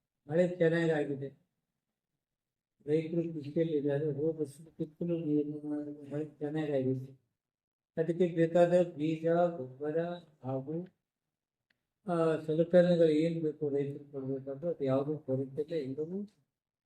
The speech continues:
ಚೆನ್ನಾಗಿದೆ. ಏನೋ ಈ ರೇಟ್ ಇದೆಲ್ಲ, ಈ ರೇಟ್ ಇದೊಂದು ಶಾರ್ಟೇಜ್ ಇದ್ರು ಅದನ್ನ ಕೂಡ ಫಿಕ್ಸ್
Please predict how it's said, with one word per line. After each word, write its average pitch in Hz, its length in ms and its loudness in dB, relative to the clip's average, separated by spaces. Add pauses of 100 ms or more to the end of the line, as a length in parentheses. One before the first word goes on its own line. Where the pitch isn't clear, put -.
(200)
ಚೆನ್ನಾಗಿದೆ. 143 500 0 (960)
ಏನೋ 170 420 -4
ಈ 147 220 -2
ರೇಟ್ 180 320 0
ಇದೆಲ್ಲ, 139 260 0 (480)
ಈ 139 140 0
ರೇಟ್ 170 560 -4
ಇದೊಂದು 180 560 -2
ಶಾರ್ಟೇಜ್ 160 440 -2
ಇದ್ರು 180 260 0
ಅದನ್ನ 165 280 -2 (380)
ಕೂಡ 156 220 -2 (540)
ಫಿಕ್ಸ್ 170 260 -10